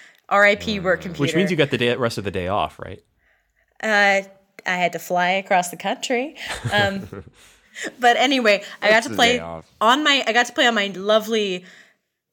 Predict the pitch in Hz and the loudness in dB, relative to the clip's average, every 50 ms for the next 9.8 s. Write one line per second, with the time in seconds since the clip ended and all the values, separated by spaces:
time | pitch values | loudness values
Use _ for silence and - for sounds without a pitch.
0 | _ - 180 185 190 190 - 185 180 - - - 214 202 196 190 185 180 - - | _ -4 -4 -4 -2 -2 -4 -8 -8 -6 0 4 4 6 6 4 2 -2 -2 0
1 | 214 247 302 302 233 196 175 160 - - 185 170 165 165 160 165 160 156 - - | 0 0 0 0 -2 -2 -2 -2 -4 -6 -6 -4 -4 -4 -4 -4 -8 -10 -10 -16
2 | - - - _ - 185 190 180 175 175 175 - - 185 180 180 180 190 180 - | -20 -20 -16 _ -2 0 0 0 0 -2 -4 -4 -2 0 2 2 4 2 2 2
3 | - 226 202 185 175 185 - - - 262 277 240 226 190 180 170 170 165 - 180 | 0 0 0 0 -2 -6 -12 -6 -2 -2 0 2 2 2 2 2 2 2 2 0
4 | 180 170 165 160 - _ _ _ _ _ _ _ _ _ _ _ - 208 196 - | 0 0 -2 -8 -14 _ _ _ _ _ _ _ _ _ _ _ -2 -2 -2 -2
5 | - - 269 269 285 285 - - 240 226 - - 220 180 214 262 269 262 226 185 | -2 0 2 2 2 2 2 0 0 0 0 -2 -2 0 2 2 4 4 4 2
6 | 160 156 - - - _ _ _ _ _ _ - 202 226 226 233 - 233 - 202 | 0 -2 -6 -12 -20 _ _ _ _ _ _ 0 2 2 4 4 4 4 4 4
7 | 202 202 190 - - 196 180 175 - - 208 208 208 - 220 - 190 196 190 180 | 2 0 -4 -4 0 0 0 0 0 -2 -2 0 0 0 0 2 2 2 2 0
8 | 180 - - 202 185 175 - - _ - - 175 165 165 160 - - 202 202 196 | 0 0 0 2 2 0 0 -4 _ -2 0 2 2 2 0 -2 -4 -4 -4 -2
9 | - 202 175 - 190 170 165 160 165 - - 170 160 156 151 151 | -4 -4 0 2 4 4 4 2 0 -2 -4 -2 -2 -2 -4 -6